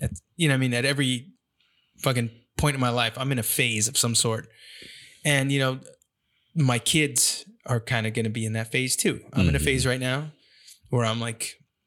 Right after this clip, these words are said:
Speaker 1: really focused on art and art shows and, you know, the podcast and work, and I'm juggling with mom and them, and it's, it's a whole thing. But the thing that doesn't change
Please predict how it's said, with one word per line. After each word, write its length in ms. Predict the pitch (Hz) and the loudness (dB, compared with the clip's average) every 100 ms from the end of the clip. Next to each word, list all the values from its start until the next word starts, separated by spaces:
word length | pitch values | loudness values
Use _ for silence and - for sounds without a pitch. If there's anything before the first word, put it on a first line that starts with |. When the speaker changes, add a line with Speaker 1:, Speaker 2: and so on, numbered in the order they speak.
| - | -2
Speaker 1:
really 260 | 127 127 | 0 0
focused 320 | 120 123 117 120 | 0 -2 0 -2
on 120 | 113 | -2
art 360 | 131 117 127 | -2 -2 -2
and 100 | 127 | -4
art 220 | 113 113 - | -6 -2 0
shows 500 | 123 120 117 127 123 | 0 2 0 -2 -2
and, 540 | 107 107 107 110 - | -2 -4 -8 -8 -6
you 80 | 113 | -6
know, 80 | 107 | -6
the 80 | |
podcast 880 | 107 - 120 123 120 120 120 123 - | -6 -4 -4 -2 -2 -2 -2 -2 -4
and 220 | 117 104 104 - - - _ | -4 -6 -8 -18 -20 -20 _
work, 300 | 139 123 127 | 0 0 0
and 80 | 117 | -2
I'm 80 | 110 | 0
juggling 400 | 113 120 123 117 | 0 0 -2 -2
with 120 | 107 | -2
mom 420 | 117 117 120 120 | -2 0 0 -2
and 140 | 117 107 | -4 -4
them, 360 | 117 120 123 | -4 -2 -2
and 160 | 113 120 | -2 -4
it's, 580 | 120 - - 175 180 170 | -8 -8 -8 -6 -4 -4
it's 240 | 170 175 | -4 -4
a 60 | 170 | -2
whole 160 | 165 | -2
thing. 300 | 156 175 120 - _ _ _ _ _ _ _ - | -2 -2 -4 -6 _ _ _ _ _ _ _ -6
But 340 | 123 123 120 | 0 2 0
the 80 | 120 | -4
thing 220 | - 135 | -2 -2
that 160 | 113 98 | -2 0
doesn't 300 | 147 196 147 | 0 0 0
change 600 | - 110 110 107 - | 0 0 -4 -6 -8